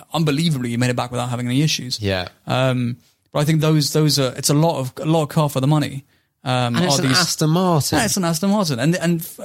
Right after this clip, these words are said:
Speaker 1: fundam-, it's a lot of car for the money. And same thing with, with these nine nine sixes and nine nine sevens. Um, I don't know what they'll do value wise,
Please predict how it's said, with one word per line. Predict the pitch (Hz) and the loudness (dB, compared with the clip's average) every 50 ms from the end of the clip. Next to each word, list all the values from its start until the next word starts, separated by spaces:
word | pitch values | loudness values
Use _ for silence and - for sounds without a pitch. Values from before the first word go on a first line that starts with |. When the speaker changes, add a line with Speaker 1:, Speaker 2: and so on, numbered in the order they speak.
| 165 | -10
Speaker 1:
fundam-, | - - 202 185 190 - | -6 -4 -4 -2 -4 -4
it's | 156 165 - | -4 -4 -2
a | 226 | 0
lot | 240 214 | 0 0
of | - | 0
car | - 202 | 0 -2
for | 196 - | -2 -2
the | 220 | 0
money. | 226 247 208 - | 0 0 0 0
And | 127 156 - | 0 0 2
same | - 226 226 214 | 2 0 0 -2
thing | - - 170 165 | -2 0 0 2
with, | 151 147 135 135 135 156 - - | 2 2 0 -2 -4 -10 -10 -6
with | 156 160 151 | -4 0 2
these | 151 147 143 | 2 2 4
nine | 151 147 147 147 | 4 4 4 4
nine | 143 135 | 4 2
sixes | 135 - 139 131 - 135 | 0 0 -2 -4 -4 -4
and | 127 131 | -2 -2
nine | 123 127 | -2 -2
nine | 127 127 131 | -2 -2 -4
sevens. | - - 92 85 - 131 139 - _ _ _ _ _ - - - _ _ - | -4 -4 -6 -6 -10 -12 -14 -16 _ _ _ _ _ -20 -20 -20 _ _ -8
Um, | 123 123 123 120 - - - - | -6 -4 -4 -4 -4 -6 -8 -8
I | 131 139 | -6 -2
don't | - 143 | -2 0
know | 135 | 0
what | 123 123 117 | 0 -2 -2
they'll | 117 113 | -4 -4
do | 117 123 117 | -4 -4 -4
value | 110 117 120 147 156 143 | -2 -2 -2 -2 -2 -2
wise, | - - - - - 160 - - | -4 -6 -8 -8 -4 -2 -2 -4